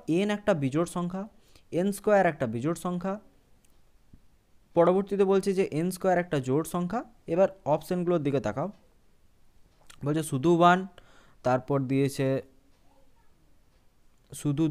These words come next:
দুই, শুধু এক এবং দুই, শুধু এক এবং তিন। তো কোন অপশানটা দেখো কি হচ্ছে। দেখো যদি এন মানে আমি ধরি যে কোনো একটা পূর্ণ সংখ্যা, অর্থাৎ আমি ধরলাম ওয়ান, ঠিক আছে? তাহলে ওয়ানের কিউব করলে কত আসছে? ওয়ান। এটা থেকে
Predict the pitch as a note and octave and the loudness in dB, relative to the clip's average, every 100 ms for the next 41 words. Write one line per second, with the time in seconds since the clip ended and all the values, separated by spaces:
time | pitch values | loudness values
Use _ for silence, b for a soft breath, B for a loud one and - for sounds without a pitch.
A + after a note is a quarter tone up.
0 | C#3+ E3 A#3 A3 C#3 D3 C#3 B2+ C#3 C#3 | 2 2 0 -6 -4 0 2 2 0 -2
1 | D3 C#3+ A3 C#4 C3+ B2 D3 G#2 G#2 A#2 | -2 -2 -2 -4 -8 -4 -2 -2 -4 -8
2 | F3 F#3 E2 - - D3 C#3 C3+ A#2+ - | -8 -8 -10 -12 -16 -10 -6 -4 -6 -6
3 | B2+ C3+ F#2 G2+ F#2+ A2 F#2 - - b | -8 -6 -8 -10 -10 -10 -10 -14 -20 b
4 | b b - F3 A2 G2 D3+ G#3+ - - | b b 0 2 0 -2 0 0 0 -6
5 | D3 F#3 G#3 G3+ G3+ G3 G3+ E3+ D3 G#3 | -2 0 0 0 0 -2 -2 -2 -2 -2
6 | G3+ D#3 D#3+ D#3 E3+ F3 D3 D3+ D3+ D3+ | -4 -6 -6 -6 -8 -6 -2 -2 -2 -6
7 | G3+ G3 D3 C#3+ C#3 C3+ C#3 - B2+ D#3 | -6 -8 -10 -8 -6 -6 -8 -10 -8 -8
8 | F3+ F#2 G2+ - - _ _ - G#3 D3+ | -8 -8 -12 -16 -20 _ _ -8 -6 -6
9 | A#2 B2+ B2 C3 D3+ D3+ D#3 D#3 D#3 D#3 | -6 -4 -2 0 0 -2 -4 -4 -2 -2
10 | D#3+ D3+ D#3+ - C#3 G#2 - C3 B2 C#3+ | -2 -4 -6 -8 -8 -8 -12 -10 -4 -4